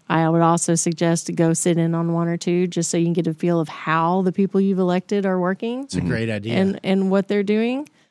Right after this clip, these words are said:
Speaker 1: Um, but yeah, just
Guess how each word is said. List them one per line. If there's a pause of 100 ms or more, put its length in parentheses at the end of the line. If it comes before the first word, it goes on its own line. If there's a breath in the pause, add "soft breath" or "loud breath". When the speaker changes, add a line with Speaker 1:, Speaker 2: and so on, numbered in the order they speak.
(440 soft breath)
Speaker 1:
Um, (800)
but
yeah,
just